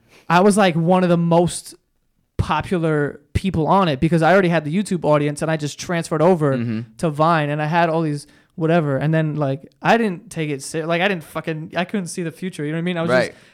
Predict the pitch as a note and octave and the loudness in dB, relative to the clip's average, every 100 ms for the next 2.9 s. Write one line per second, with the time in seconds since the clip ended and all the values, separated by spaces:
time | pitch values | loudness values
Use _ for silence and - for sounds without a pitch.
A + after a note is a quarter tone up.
0 | - G3 G3 E3+ - F#3+ E3+ F3 G3+ - | -6 -4 -2 -4 -2 -2 0 -2 -2 -4
1 | D3+ D#3 D3+ D3 - E3+ E3 C#3 C#3 D3 | -6 -6 -4 -6 -4 -4 -4 -4 -4 -6
2 | C#3+ - - E3+ D3 C#3 C#3+ D#3 C3 | -6 -10 -6 -6 -6 -4 -2 -2 -4